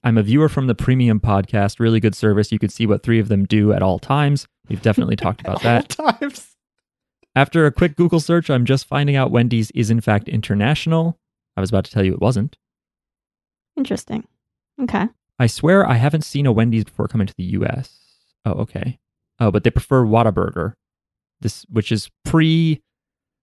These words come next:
Speaker 1: uh, preempting the fact that, is preempting the right term? I don't know. It's foreshadowing the next paragraph that says that, uh,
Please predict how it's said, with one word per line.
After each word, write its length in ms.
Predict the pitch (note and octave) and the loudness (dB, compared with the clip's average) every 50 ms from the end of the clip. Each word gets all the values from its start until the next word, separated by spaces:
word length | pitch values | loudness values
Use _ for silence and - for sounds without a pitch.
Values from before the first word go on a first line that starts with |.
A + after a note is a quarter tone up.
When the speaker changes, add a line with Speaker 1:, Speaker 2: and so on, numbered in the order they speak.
| _ _ _ _ - | _ _ _ _ 0
Speaker 1:
uh, 520 | A2 G#2 G2 G2 F#2 F#2 F2+ F#2 - - - _ | 2 4 4 4 4 2 2 0 -2 -4 -8 _
preempting 640 | - - D#3+ E3 D3+ C#3 D3 C#3 - B2+ A2+ G#2 G2+ | -2 0 2 4 4 4 2 0 0 0 0 0 0
the 60 | G#2 | -2
fact 380 | - - G#2+ G#2 G2+ - _ - | -2 0 0 0 0 -2 _ -2
that, 400 | A2 G2 G2 - _ - - - - _ _ _ _ - | 0 0 0 -2 _ -14 -20 -20 -20 _ _ _ _ -4
is 80 | B2+ | -4
preempting 580 | B2 - G#3 A3+ A#3+ A#3+ A#3 - B3+ A#3+ A#3 A#3 | -2 0 0 2 2 0 0 0 -2 -2 0 0
the 80 | A3 | 0
right 140 | G#3+ G#3 G#3 | 0 -2 -2
term? 240 | - - G#3 G3+ F#3+ - | -2 -2 -2 -2 0 0
I 60 | - | 0
don't 160 | G#2+ G2+ G2 F#2+ | 0 0 0 0
know. 220 | F2 E2 F2 - - | 0 0 -2 -2 -4
It's 100 | - - | -6 -6
foreshadowing 760 | - - F3 F3+ - - F#3 E3+ D#3+ D3 C#3+ C#3 C3+ C3 A#2 | -2 0 2 2 2 2 2 2 4 4 2 2 0 0 0
the 80 | A2 A2+ | 0 2
next 200 | A2+ A#2 A#2 - | 2 2 0 0
paragraph 400 | - B2+ A#2+ A#2 A#2 A2+ A#2 - | 0 2 2 4 4 2 2 0
that 100 | - - | -4 -6
says 280 | - - G#2+ G#2 G2+ F#2+ | -4 -2 0 0 0 0
that, 320 | - G2+ F#2+ F#2 - - - | 0 -2 -2 -2 -4 -10 -10
uh, 360 | - F#2+ F#2+ F#2 F#2 F2+ F#2+ | -6 -4 -2 0 0 -2 -4